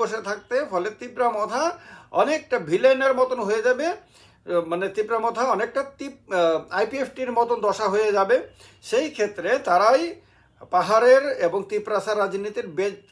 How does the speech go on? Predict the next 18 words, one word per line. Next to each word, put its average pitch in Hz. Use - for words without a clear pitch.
বেতাজ 214
বাদশা 180
হয়ে 175
যাবেন। 143
এই 311
ধারণাকে 254
পুঁজি 262
করেই 254
নাকি 254
already 214
বার্তালাপ 196
শুরু 196
হয়েছে। 180
এখন 202
দেখার 220
বিষয় 143
যে 156
তারা 185